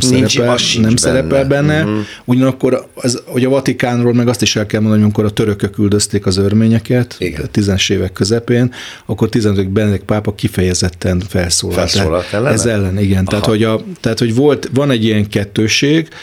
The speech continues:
Speaker 2: Igaz, hogy Törökország messzebb van, és ők meg ott ülnek a fasiszta Olaszországban, és egyébként a német külügyminiszter is megfenyegeti a pápát, és a, az olasz fasiszták is mond-, mondják neki, hogy vigyázzál azért, hogy a legnagyobb szövetségesünket ne nagyon bánsd.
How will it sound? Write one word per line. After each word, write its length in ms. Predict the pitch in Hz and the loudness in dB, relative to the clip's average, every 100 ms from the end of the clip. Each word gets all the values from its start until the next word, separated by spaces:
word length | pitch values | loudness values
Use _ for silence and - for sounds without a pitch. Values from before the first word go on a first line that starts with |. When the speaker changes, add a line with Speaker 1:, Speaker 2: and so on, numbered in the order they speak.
| - - - | -20 -10 -2
Speaker 2:
Igaz, 240 | 131 117 | 0 0
hogy 120 | 120 | 0
Törökország 560 | - 110 104 104 - 101 | 0 -2 0 0 0 2
messzebb 440 | 101 95 104 98 | 2 0 -2 0
van, 180 | 113 131 | 0 2
és 180 | 101 - | 2 0
ők 120 | 98 | 0
meg 140 | 101 | 0
ott 220 | 104 101 - | 0 0 0
ülnek 260 | 92 92 | 0 0
a 40 | - | -2
fasiszta 440 | 101 98 92 98 | -2 0 0 0
Olaszországban, 720 | 95 95 107 104 120 113 107 | -2 0 -2 -2 -2 0 0
és 140 | 95 101 | 0 0
egyébként 420 | 98 95 95 90 | -2 -2 -4 0
a 40 | |
német 320 | 95 98 92 - - - | 2 2 0 -4 -18 -4
külügyminiszter 520 | 95 92 92 - 90 | 0 2 2 0 -4
is 80 | - | -2
megfenyegeti 640 | 95 - 92 90 92 95 | -2 -2 -4 -2 -2 -2
a 80 | 92 | -2
pápát, 540 | - 90 - 113 120 | -4 -4 -4 -4 -2
és 160 | 90 - | -2 -2
a, 120 | 92 - - - - | -4 -6 -16 -16 -6
az 160 | 101 98 | -4 -2
olasz 480 | 123 113 113 98 | -2 0 0 0
fasiszták 440 | - 104 104 - 98 | 0 0 0 -2 -2
is 120 | 104 | 0
mond-, 280 | 101 95 95 | 0 0 0
mondják 320 | 101 95 95 | 2 2 2
neki, 140 | 98 | 0
hogy 120 | - 92 | 0 0
vigyázzál 480 | 92 92 92 92 90 | 0 0 -2 -2 -2
azért, 260 | 90 87 90 | -2 -2 -2
hogy 140 | 87 | -2
a 40 | 90 | -2
legnagyobb 320 | 92 98 92 | -2 0 -2
szövetségesünket 840 | - 98 85 - 90 90 92 90 90 | -2 -4 -2 -4 -4 -4 -4 -4 -4
ne 100 | 95 | -2
nagyon 300 | 92 90 90 | -2 -2 -4
bánsd. 280 | 92 107 | -2 -2